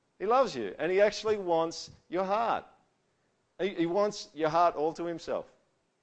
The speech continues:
He doesn't want anyone else to have it. He doesn't want any other thing to have it. He doesn't want any other want or desire to have it.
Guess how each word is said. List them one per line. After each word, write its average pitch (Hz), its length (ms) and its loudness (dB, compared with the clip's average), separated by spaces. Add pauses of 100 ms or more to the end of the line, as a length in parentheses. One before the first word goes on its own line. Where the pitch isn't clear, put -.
(200)
He - 60 -16
doesn't 170 160 -10
want 220 140 -4
anyone 175 280 0
else 107 160 -6
to 98 100 -14
have 95 160 -8
it. - 100 -20 (840)
He 147 80 -14
doesn't 170 220 -2
want 151 160 -2
any 147 160 -2
other 117 160 -2
thing 190 300 -6
to 180 100 0
have 190 160 0
it. 101 140 -10
He 135 80 -8
doesn't 151 200 -6
want 147 140 -4
any 143 180 -2
other 120 140 0
want 143 380 0
or 117 120 -4
desire 139 420 0
to 156 60 4
have 156 200 0
it. 156 120 -8